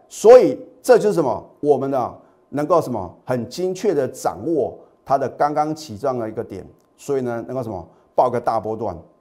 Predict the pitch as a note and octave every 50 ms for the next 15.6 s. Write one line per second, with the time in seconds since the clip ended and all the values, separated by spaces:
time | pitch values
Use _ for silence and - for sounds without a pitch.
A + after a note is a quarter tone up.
0 | _ _ _ _ _ - G#2 - B2 G#2 - - - - _ _ _ _ _ -
1 | D#3 E3+ E3+ E3 - - G3 E3 D#3 E3 C#3+ - D3+ D3 C#3 C3 C3 C3 A#2+ -
2 | - C#3+ A2 G2+ F2 E2+ A2 C3+ D3 C#3 B2 A2+ A#2+ D#3+ F3+ E3 D3 - F3 E3+
3 | F3 E3+ - C3 A#2 A#2 A2+ A2+ A2 - B2 C#3 B2+ A#2 A2+ A#2 - - - _
4 | _ _ _ _ - G3 F#3+ F3+ F3 - - E3 E3 E3+ D#3+ D3+ D3 C#3+ E3+ E3+
5 | D#3+ D3+ D#3 F3+ G3 F3 D3+ A#2+ G2+ G2+ - - C#3+ C#3 C3+ A#2 G2+ A#2 D3 C#3
6 | C#3 E3 F3+ D3 C3+ G#2+ G2 G2+ A#2+ A2 G#2+ - - G2 G#2 G2 F2+ E2 E2+ -
7 | _ _ _ _ _ - G#2 A2+ B2+ D#3+ D#3 D3+ C#3+ E3 C3+ B2 G#2+ A#2 D3 C#3+
8 | B2+ A#2+ C3+ B2+ B2 B2 G#2+ F2 F2+ A2+ G#2 F#2 F2 - - _ _ _ _ _
9 | _ - A#2 C3+ C3+ B2+ - - - - _ _ _ _ _ _ _ _ - C#3
10 | B2+ A#2 G2+ F2 - - A#2 A#2+ - - D3+ C3 G#2 G#2+ A2 F#2 E2+ - A2+ F#2+
11 | F2+ - - _ _ _ _ _ _ _ _ _ _ _ _ _ _ _ _ _
12 | _ _ _ _ _ _ _ _ _ _ _ _ _ _ - - A3 A3 A#3 -
13 | A3+ A3+ A3+ A3 F3+ C#3 F3 F#3 F3 F3 F3 C4 B3 G3+ - - D3+ E3 D#3 D3
14 | A#2+ G#2+ G#2+ A#2 B2 B2+ C3 E3 G3 F3 D#3+ E3 E3+ D3+ C#3 D3+ F3 D#3+ A2+ G#2+
15 | G2+ F#2+ - A2+ A2+ G#2+ A2 G#2+ G#2 G2+ F#2+ F2+